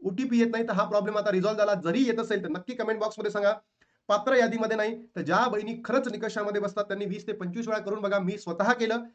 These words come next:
आणि त्यांची ई केवायसी कम्प्लीट केली. ज्या बहिणींकडे मोबाईल नाही त्यांनी लवकरात लवकर मोबाईल घ्या, आधार लिंक करा.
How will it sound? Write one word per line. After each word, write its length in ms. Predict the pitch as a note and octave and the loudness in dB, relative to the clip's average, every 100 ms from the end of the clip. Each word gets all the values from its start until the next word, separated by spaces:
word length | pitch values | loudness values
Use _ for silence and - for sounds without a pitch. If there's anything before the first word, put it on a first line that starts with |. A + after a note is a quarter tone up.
| _ _ _ | _ _ _
आणि 260 | D3+ F3+ A3+ | 0 0 0
त्यांची 260 | D3+ D3 - | -4 -4 -6
ई 100 | F3+ | -4
केवायसी 320 | C#3+ D3+ - | -2 -2 -4
कम्प्लीट 320 | D3 C#3+ C#3+ | -6 -4 -6
केली. 140 | B2 A2+ - - | -6 -8 -12 -6
ज्या 220 | B2 G#3+ C4 | 2 4 4
बहिणींकडे 460 | A3+ A#3 A#3 A3+ | 4 4 4 2
मोबाईल 320 | G#3 F#3+ G#3+ | 2 2 2
नाही 220 | A3 F#3 - | 2 -2 -2
त्यांनी 260 | E3+ F#3+ | -2 0
लवकरात 320 | D#3+ D#3 G#3 G3+ | -2 0 0 0
लवकर 240 | F3+ F3+ | -2 -4
मोबाईल 360 | E3+ D3 E3 G#3+ | -4 -2 -2 0
घ्या, 240 | F#3+ G3 - _ - | 2 0 -2 _ -8
आधार 320 | C#3+ C#3+ F3 | -6 0 0
लिंक 300 | C#3 D#3+ A#3 | 2 0 2
करा. 200 | A3 F3 | 2 0